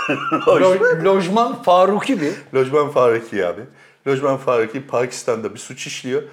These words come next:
Speaker 2: He.
Speaker 1: Babasıyla kendisi de ikiz gibi benziyorlar.
Speaker 2: Evet.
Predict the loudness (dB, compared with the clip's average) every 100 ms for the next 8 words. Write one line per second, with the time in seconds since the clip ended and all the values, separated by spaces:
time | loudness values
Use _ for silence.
0 | -14 -14 -2 0 2 2 0 0 2 2
1 | 0 -4 -2 -4 -4 -4 -2 -2 -4 -2
2 | 0 0 -2 0 0 -4 -8 _ _ -4
3 | -4